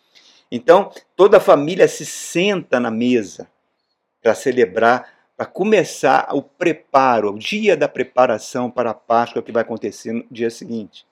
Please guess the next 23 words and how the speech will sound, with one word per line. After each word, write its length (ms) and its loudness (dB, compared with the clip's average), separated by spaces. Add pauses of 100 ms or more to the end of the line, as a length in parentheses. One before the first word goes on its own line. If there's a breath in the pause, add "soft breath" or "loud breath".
(280)
Na 140 -4
mesa, 560 6 (880)
você 340 -2
tem 320 -4 (300 soft breath)
os 220 -10
pães 440 2
asmos, 600 2
né? 240 0 (680)
Um 100 -14
pão 300 2
sem 240 -6
fermento, 800 -4 (480)
que 140 -2
é 60 4
colocado, 680 0
que 100 -4
é 60 -2
servido. 600 -12 (320 soft breath)
Você 240 0
tem 200 2
as 200 -2
ervas 480 4
amargas 920 -4